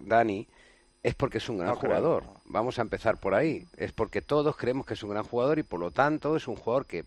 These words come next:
Speaker 1: haga lo que haga, el partido que haga, siempre merece minutos en un espacio como este. Hay otros jugadores que no lo merecen. Eso es porque es muy bueno.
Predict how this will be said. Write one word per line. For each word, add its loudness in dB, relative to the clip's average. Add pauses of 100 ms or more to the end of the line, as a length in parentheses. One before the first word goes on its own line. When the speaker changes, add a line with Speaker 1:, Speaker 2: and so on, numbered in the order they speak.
(320)
Speaker 1:
haga 2
lo 0
que 0
haga, 2
el -4
partido -4
que -4
haga, 2
siempre -2
merece -2
minutos -6
en -4
un -6
espacio -2
como -10
este. -14 (400)
Hay 4
otros -2
jugadores 0
que -6
no -2
lo -4
merecen. -2 (560)
Eso 4
es 4
porque 0
es 2
muy 0
bueno. -6